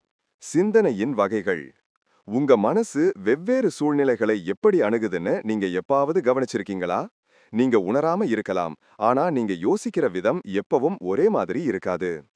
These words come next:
சூழ்நிலையை பொறுத்து உங்க சிந்தனை மாறும். இந்த வெவ்வேறு சிந்தனை முறைகளை புரிஞ்சுக்கிறது இன்னும் நல்ல முடிவுகளை எடுக்க உங்களுக்கு உதவும். மிகவும் பொதுவான சிந்தனை வகை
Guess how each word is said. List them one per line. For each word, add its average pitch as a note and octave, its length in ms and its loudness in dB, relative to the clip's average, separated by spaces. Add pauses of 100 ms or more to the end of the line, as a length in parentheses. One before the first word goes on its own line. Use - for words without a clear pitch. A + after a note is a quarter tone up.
(280)
சூழ்நிலையை F3+ 720 0
பொறுத்து G2 480 -2
உங்க G#2+ 200 -2
சிந்தனை D3+ 500 -2
மாறும். F2 500 -4 (360)
இந்த A2 240 2
வெவ்வேறு E3+ 460 -2
சிந்தனை C#3 400 -2
முறைகளை G2+ 380 0 (100)
புரிஞ்சுக்கிறது G#2 600 -2 (200)
இன்னும் A2+ 360 0
நல்ல E3 320 0
முடிவுகளை B2+ 520 0
எடுக்க F#2 340 0
உங்களுக்கு F#2+ 440 -2
உதவும். F#2 420 -2 (420)
மிகவும் G3 480 0
பொதுவான F#3 480 2
சிந்தனை A2+ 380 0
வகை G2 360 -2